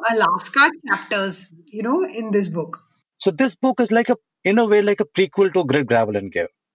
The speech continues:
Speaker 1: Yes,
Speaker 2: So a lot of
Speaker 1: yes.
Speaker 2: people would ask me, "What stirred you to go on this long trip?" And
Speaker 1: Okay.
Speaker 2: all the trips other than the, uh, you know, the ones that I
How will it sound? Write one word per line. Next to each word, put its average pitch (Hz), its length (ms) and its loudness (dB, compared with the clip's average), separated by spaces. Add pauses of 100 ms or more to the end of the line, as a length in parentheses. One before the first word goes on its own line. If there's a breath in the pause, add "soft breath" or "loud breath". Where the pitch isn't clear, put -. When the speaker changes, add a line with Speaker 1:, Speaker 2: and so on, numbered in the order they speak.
(260)
Speaker 1:
Yes, 214 380 0
Speaker 2:
So 170 200 2
a 139 40 2
lot 170 180 4
of 226 60 2
Speaker 1:
yes. 214 80 2
Speaker 2:
people 196 200 2
would 180 180 4
ask - 180 0
me, 196 100 2 (160)
"What 196 380 2
stirred 196 600 2
you 131 340 0
to 127 80 2
go 123 160 2
on 127 100 0
this 113 180 -4
long 101 260 -2
trip?" 92 200 -4 (880)
And 180 240 2
Speaker 1:
Okay. 156 320 -8
Speaker 2:
all 185 220 2
the 240 120 2 (140)
trips 202 300 0 (120)
other 156 200 2
than 175 260 0
the, 170 300 2 (160)
uh, 143 60 2
you 139 120 2
know, 139 100 2
the 131 80 0
ones 139 200 2
that 143 100 2
I 131 60 0